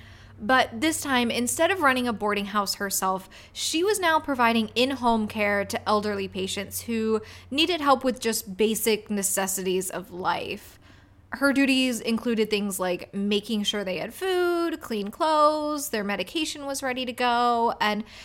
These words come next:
just that they had someone around in case they needed anything. It was also around this time that she discovered she could make herself look older in order to gain more trust from her victims and their families.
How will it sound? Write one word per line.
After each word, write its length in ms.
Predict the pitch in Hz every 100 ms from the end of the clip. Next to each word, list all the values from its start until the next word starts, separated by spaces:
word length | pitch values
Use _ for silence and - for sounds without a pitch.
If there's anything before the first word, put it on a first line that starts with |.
| -
just 160 | - 262
that 120 | 294
they 100 | 254
had 260 | 233 214 196
someone 260 | 226 220
around 300 | 214 202 202
in 100 | 196
case 240 | 185 196 190
they 140 | 196
needed 320 | 190 185 190
anything. 680 | - 185 202 202 - - 240 - _ _ _ - - - - - -
It 100 | 262
was 140 | 320 339
also 260 | 330 370 453 415 -
around 380 | 240 226 226 220
this 260 | 214 -
time 440 | - 190 190 185 185
that 340 | 196 - -
she 240 | - 277
discovered 680 | 320 403 - 247 240 240 - -
she 300 | - - 311
could 180 | 466 392
make 220 | 359 370
herself 480 | 339 302 285 262 226
look 340 | 233 247 - -
older 640 | 220 254 294 196 165 165 202 - - _ _
in 140 | 240 -
order 260 | 277 359
to 100 | 392
gain 440 | 277 - 233 240 208
more 240 | 214 220
trust 400 | 214 208 190 -
from 300 | - 208 202
her 120 | 226
victims 600 | 208 190 190 190 185 185 -
and 260 | 208 202 196
their 140 | 175
families. 720 | - 165 - - - - -